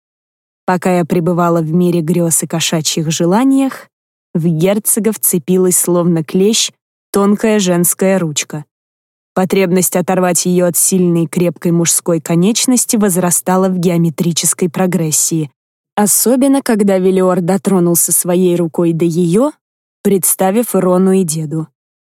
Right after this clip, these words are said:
«Познакомьтесь, это леди Виолетта Деривс, моя невеста». Рон настороженно замер,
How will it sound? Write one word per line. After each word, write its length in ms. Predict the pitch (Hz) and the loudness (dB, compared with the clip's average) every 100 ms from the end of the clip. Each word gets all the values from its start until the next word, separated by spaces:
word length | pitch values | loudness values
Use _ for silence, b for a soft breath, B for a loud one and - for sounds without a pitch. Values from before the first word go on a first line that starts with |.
| - | -2
«Познакомьтесь, 1080 | 208 196 202 202 202 190 170 269 - - _ _ | 0 2 0 2 2 2 0 -2 -4 -6 _ _
это 280 | 190 202 202 | -2 0 2
леди 280 | 196 208 220 | 2 2 2
Виолетта 500 | 226 185 185 185 190 | 2 2 2 2 0
Деривс, 600 | 175 165 160 - - - _ _ | 0 -2 -2 -4 -4 -6 _ _
моя 360 | 185 185 180 175 | 0 2 2 2
невеста». 640 | 226 208 156 - - 196 - _ _ _ _ _ _ _ _ _ _ | 2 0 -2 -4 -6 -12 -18 _ _ _ _ _ _ _ _ _ _
Рон 400 | 180 180 180 208 | -4 0 2 4
настороженно 760 | 233 220 - 180 180 160 170 165 | 2 0 0 0 0 0 0 0
замер, 520 | 147 170 165 185 247 | -2 -2 0 0 -2